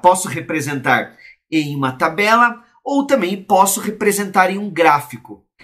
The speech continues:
Repare então que eu registrei os dados da minha pesquisa, coloquei numa tabela e também construí um gráfico para que ele fique melhor representado.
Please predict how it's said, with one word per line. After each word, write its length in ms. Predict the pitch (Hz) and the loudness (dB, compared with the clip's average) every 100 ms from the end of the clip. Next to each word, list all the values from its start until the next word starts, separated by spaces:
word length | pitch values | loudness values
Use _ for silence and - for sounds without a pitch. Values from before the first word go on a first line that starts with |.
| - | -8
Repare 400 | 180 160 180 165 | -4 2 2 2
então 380 | 135 214 247 - - _ | -2 -2 -2 -10 -20 _
que 60 | 139 | -4
eu 60 | |
registrei 840 | 135 120 180 226 226 202 - 180 175 | -2 0 0 2 0 -2 0 2 2
os 140 | 127 | 0
dados 400 | 135 139 165 220 | 2 2 0 -6
da 100 | 196 | -8
minha 160 | 160 165 | -8 -6
pesquisa, 640 | 165 - 147 147 156 165 - _ _ _ | -6 -6 -6 -6 -4 -6 -8 _ _ _
coloquei 420 | - 151 143 165 202 | -6 -4 -2 -2 0
numa 160 | 220 | 0
tabela 680 | 220 220 160 160 165 165 _ 233 | 0 0 0 2 -2 -4 _ -4
e 200 | 254 269 | -2 -2
também 640 | - 262 226 170 165 - _ _ _ | 0 0 2 -4 -4 -12 _ _ _
construí 520 | 196 208 208 190 170 | -4 -2 0 -2 -2
um 100 | 175 | -2
gráfico 540 | 185 143 135 139 - 139 | 2 2 2 -2 -16 -10
para 160 | 139 | -8
que 100 | - | -4
ele 120 | 139 | -4
fique 240 | 131 135 143 | -4 -6 -4
melhor 400 | 139 123 127 139 | -2 2 2 0
representado. 760 | 143 135 131 139 131 101 95 | -2 -4 -4 -4 -4 -6 -6